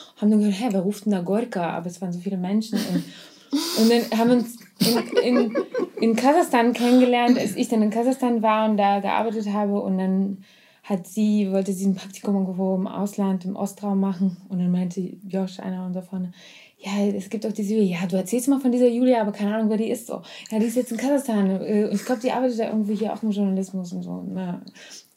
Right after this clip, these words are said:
auf jeden Fall mussten wir uns, haben wir uns in Kasachstan <laughs> kennengelernt, sozusagen, obwohl wir, äh, Hermannplatz und, äh, Karl-Marx-Straße <laughs> wohnen. Und,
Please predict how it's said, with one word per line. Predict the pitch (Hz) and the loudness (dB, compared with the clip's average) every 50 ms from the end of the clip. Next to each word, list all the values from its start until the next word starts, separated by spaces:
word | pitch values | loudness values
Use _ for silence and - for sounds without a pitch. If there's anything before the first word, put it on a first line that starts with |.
| - _ _ _ - | -20 _ _ _ 0
auf | 190 208 | 2 4
jeden | 233 233 | 4 6
Fall | 233 226 240 254 247 - | 6 6 4 4 2 2
mussten | 208 214 208 - | 2 2 2 4
wir | 220 208 | 2 2
uns, | 202 208 - - | 2 0 -2 -6
haben | - 208 208 214 | -2 2 4 6
wir | 208 | 6
uns | 202 202 | 6 4
in | 196 - - - - | 2 0 -2 -6 -6
Kasachstan | - 220 233 277 240 254 214 - 196 180 196 208 | -2 2 2 4 4 2 0 0 0 2 2 2
<laughs> | 202 - | 4 4
kennengelernt, | 254 226 240 233 226 262 233 269 285 294 349 392 320 | 4 6 6 6 6 6 6 6 6 6 6 4 2
sozusagen, | 320 349 - 359 339 320 269 | 0 0 0 0 0 0 0
obwohl | 247 220 - 254 254 226 214 | -2 0 2 2 2 2 2
wir, | 202 208 208 214 - - - | 0 0 0 -2 -4 -4 -4
äh, | 196 196 196 185 - - - - - - - - - | -2 0 0 0 -2 -4 -10 -16 -16 -16 -18 -20 -10
Hermannplatz | - - 233 226 220 214 202 208 208 196 190 196 - | -4 -2 0 2 2 2 2 2 0 0 -2 -4 -6
und, | - 190 185 190 185 175 - - - | -6 -4 -2 -2 -2 -4 -6 -6 -2
äh, | - 165 170 165 - - - - - - | 0 2 2 2 0 -2 -4 -8 -10 -12
Karl-Marx-Straße | - - 208 185 185 180 185 180 - - 160 135 151 160 247 247 | -6 -4 -2 0 0 -2 -4 -6 -8 -6 -4 -4 0 2 4 4
<laughs> | |
wohnen. | 277 285 320 285 - 220 285 415 494 466 - - 294 508 - - - - 508 554 - - - - - - - - - - - 554 571 571 508 440 349 262 - | 6 6 6 4 4 4 4 6 6 6 4 2 0 -4 -4 -6 -2 2 2 2 0 -2 -20 -20 -12 -6 -4 -2 0 0 0 0 0 0 0 0 0 -2 0
Und, | 247 262 262 254 254 247 247 226 220 | 2 4 4 6 6 6 4 2 0